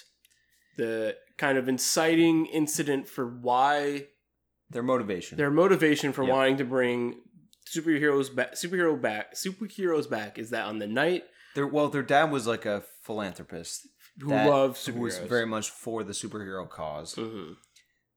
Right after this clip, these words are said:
Speaker 2: Their house was broken into after superheroes were
Speaker 1: Outlawed.
Speaker 2: outlawed. Their father called.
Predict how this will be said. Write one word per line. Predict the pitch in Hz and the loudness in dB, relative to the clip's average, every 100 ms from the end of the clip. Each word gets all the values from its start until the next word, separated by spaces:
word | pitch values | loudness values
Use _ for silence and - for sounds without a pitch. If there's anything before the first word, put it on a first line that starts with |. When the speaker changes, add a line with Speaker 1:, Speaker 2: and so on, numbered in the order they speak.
| _ _ _ _ _ | _ _ _ _ _
Speaker 2:
Their | - 107 117 113 | -10 -2 0 0
house | 123 117 | -2 -4
was | 113 | -6
broken | - 110 104 | -6 -6 -6
into | 98 95 - 98 - - | -10 -12 -10 -10 -10 -6
after | 98 110 - - 107 101 | -4 -4 -6 -8 -8 -8
superheroes | - 113 98 95 95 95 - | -10 -14 -14 -14 -14 -12 -12
were | 98 92 90 90 _ _ - | -10 -10 -10 -14 _ _ -6
Speaker 1:
Outlawed. | 110 98 95 98 | -4 -6 -8 -8
Speaker 2:
outlawed. | 95 92 85 80 87 90 _ _ _ _ _ _ _ _ _ _ | -6 -6 -6 -6 -8 -10 _ _ _ _ _ _ _ _ _ _
Their | 110 104 92 | -12 -10 -8
father | - 120 117 113 | 0 0 2 -2
called. | 113 117 110 104 110 104 | -4 -2 0 0 -4 -10